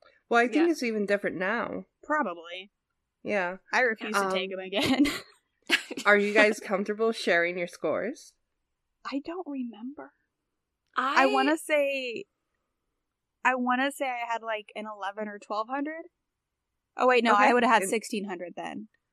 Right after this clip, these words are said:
Speaker 1: Yeah.
Speaker 3: I'm not that dumb. I would've been in sixteen hundred, yeah. So I, I wanna say I was, like, in the eleven or twelve hundred range. I would have high
Speaker 1: Oh, so
Speaker 3: five hundreds
Speaker 1: you
Speaker 3: in
Speaker 1: were
Speaker 3: both.
Speaker 1: sixteen hundred. Okay,
Speaker 3: Yeah.
Speaker 1: gotcha.
Speaker 3: So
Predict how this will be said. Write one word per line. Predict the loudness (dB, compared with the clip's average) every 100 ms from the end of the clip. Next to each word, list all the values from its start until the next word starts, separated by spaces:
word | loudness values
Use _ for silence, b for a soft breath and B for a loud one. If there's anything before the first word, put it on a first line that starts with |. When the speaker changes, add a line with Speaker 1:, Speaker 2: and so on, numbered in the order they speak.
| _ -2
Speaker 1:
Yeah. | 2
Speaker 3:
I'm | 4
not | 4 4
that | 2 2
dumb. | 0 -4 -4 -10 _ _ _ _ _ _ _ _ _ _ -8 -2
I |
would've | 0 0
been | -2
in | -6
sixteen | -10 -10 -10 -10
hundred, | -10 -10 -8
yeah. | -10 -10
So | -8
I, | -4
I | -2 -2
wanna | -2
say | -6
I | -6
was, |
like, | -8 -10
in | -14
the |
eleven | -12 -12 -10
or | -10
twelve | -10 -12 -10
hundred | -10
range. | -10 -8
I | -6
would | -4 -2
have | -4 -6 -20 _ -20 -20 _ _ -8
high | -4 -4
Speaker 1:
Oh, |
so |
Speaker 3:
five | -4 2
hundreds | 4 4
Speaker 1:
you | 4 4
Speaker 3:
in | 4
Speaker 1:
were | 4
Speaker 3:
both. | 2
Speaker 1:
sixteen | -2 -4 -2
hundred. | -2 -2 -2
Okay, | -2 -2
Speaker 3:
Yeah. | -2 -2
Speaker 1:
gotcha. | -4 -12 -16 _ _ _ _
Speaker 3:
So | -16